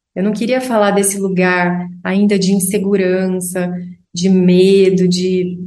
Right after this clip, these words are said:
porque eu tive muito medo de me expor. Não sei por quê, um bloqueio gigantesco de,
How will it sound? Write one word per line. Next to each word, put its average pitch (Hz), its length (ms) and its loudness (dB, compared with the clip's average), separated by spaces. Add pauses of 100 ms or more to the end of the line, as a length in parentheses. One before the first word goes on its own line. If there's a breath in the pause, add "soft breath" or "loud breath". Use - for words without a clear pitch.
(120)
porque 214 160 -2
eu 247 80 0
tive 262 220 -4
muito 294 340 0
medo 233 380 -2
de 180 100 -2
me 175 120 0
expor. 170 400 -4
Não 208 180 -2
sei 226 320 -4
por 214 160 -4
quê, 202 140 -8
um 190 120 -2
bloqueio 196 520 -2
gigantesco 202 960 -6 (180)
de, 175 400 -6